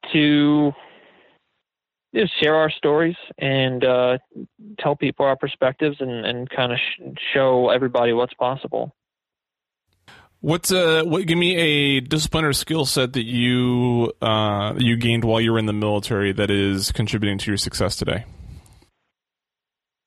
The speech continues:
Speaker 1: Um, I think <laughs> when I joined the, <laughs> one thing I got in the military and the, in the Marines was probably just the ability, um, the ability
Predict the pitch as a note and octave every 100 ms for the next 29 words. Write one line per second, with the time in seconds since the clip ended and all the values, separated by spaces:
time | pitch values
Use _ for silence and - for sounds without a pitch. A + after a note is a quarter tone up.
0 | _ - C#3+ C#3 C#3 C3 B2 C#3 D#3 D3
1 | - - C#3 C3 B2+ C3 C3 B2 B2 C3
2 | - D3 - - - - - - - _
3 | - D3+ D3+ C#3 C#3 C#3+ C#3+ C#3+ C#3 C#3+
4 | - C#3+ C#3 C#3 C3+ C3 C3 C3 - C#3
5 | C3 B2+ B2+ B2+ C3 C#3 C3+ B2+ A#2 -
6 | C3 B2+ A#2+ B2 A#2+ B2+ B2 _ A#2 A#2
7 | A2+ A2+ - - C3+ C3 D3 E3 E3 E3
8 | D#3+ D3 _ _ _ _ _ _ _ _
9 | _ _ - C3+ C3 A#2+ A#2 A2 G#2+ A#2+
10 | - _ C3 B2 D3 D3+ C#3+